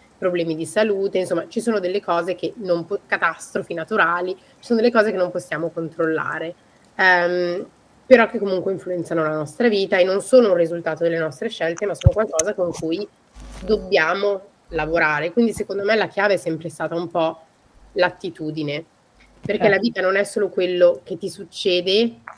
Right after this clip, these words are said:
Speaker 1: ma è come tu rispondi a tutto ciò che ti succede. Infatti un esempio, una storia che io trovo veramente molto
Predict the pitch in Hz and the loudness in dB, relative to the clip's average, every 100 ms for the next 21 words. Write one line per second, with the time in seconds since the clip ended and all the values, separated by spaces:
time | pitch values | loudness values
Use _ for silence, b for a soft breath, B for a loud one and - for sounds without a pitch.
0 | - 170 170 214 190 170 - 330 233 202 | -10 -6 -4 -2 -2 -2 0 2 4 2
1 | - 180 170 165 165 170 170 156 160 160 | -4 0 2 2 0 -2 -6 -6 -6 -6
2 | 160 156 165 - - 156 160 - b b | -10 -10 -12 -10 -2 -2 -2 -6 b b
3 | 214 214 240 233 190 180 180 185 170 180 | -2 2 0 0 0 2 2 2 0 0
4 | 180 170 160 - 165 156 160 170 165 160 | 0 -2 -6 -4 -4 -2 -4 -2 -4 -4
5 | 165 151 160 165 170 165 165 - 170 160 | -4 -6 -6 -8 -8 -6 -8 -2 0 0